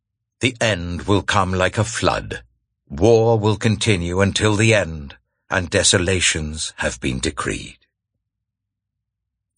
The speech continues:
He will confirm a covenant with many for one seven. In the middle of the seven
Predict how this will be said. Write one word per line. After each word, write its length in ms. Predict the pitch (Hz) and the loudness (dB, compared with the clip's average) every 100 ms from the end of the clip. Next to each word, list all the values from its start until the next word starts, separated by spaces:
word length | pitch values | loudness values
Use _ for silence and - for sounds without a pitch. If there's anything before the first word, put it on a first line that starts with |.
| _ | _
He 140 | 139 | 2
will 140 | 135 | 2
confirm 540 | 139 156 120 131 120 113 | 2 0 0 2 2 2
a 80 | 117 | 0
covenant 680 | 113 113 92 76 65 - | -2 -2 -4 -8 -10 -10
with 180 | - 82 | -8 -4
many 300 | 90 78 71 | -4 -4 -6
for 200 | 71 80 | -4 -4
one 460 | 67 87 90 95 87 | -2 -2 -2 -6 -6
seven. 580 | - - 78 - 52 - _ _ _ _ _ _ _ _ _ _ - | -2 0 0 -4 -10 -14 _ _ _ _ _ _ _ _ _ _ 0
In 100 | 110 | 2
the 80 | 120 | 2
middle 320 | 127 135 127 | 2 2 0
of 140 | 113 | 0
the 120 | - | 0
seven 560 | 113 - 113 - - - | 0 0 0 -4 -14 -18